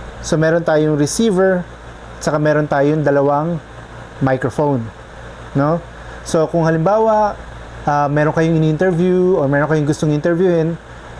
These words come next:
pwedeng yung isang mic ay sa in-, para sa inyo, tapos yung isa naman ay para dun sa i-interviewin nyo, okay? So ano ba yung kasama aside dito sa tatlong ito, na yung receiver at saka yung dalawang mic? So dito,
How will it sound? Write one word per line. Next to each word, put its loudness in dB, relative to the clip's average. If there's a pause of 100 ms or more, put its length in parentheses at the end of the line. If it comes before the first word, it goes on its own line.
(260)
pwedeng 2
yung 2
isang 0
mic 2
ay 2
sa 0
in-, 2
para -2
sa 0
inyo, 2
tapos -4
yung 0
isa 0
naman 0
ay 2
para 0
dun 0
sa 0
i-interviewin 2
nyo, 2
okay? 0 (400)
So 2
ano 4
ba 2
yung 0
kasama 0
aside 0
dito 0
sa 2 (880)
tatlong 2
ito, 2
na 0
yung 4
receiver 2
at -12
saka 2
yung 2
dalawang 2
mic? 0 (720)
So 0
dito, 2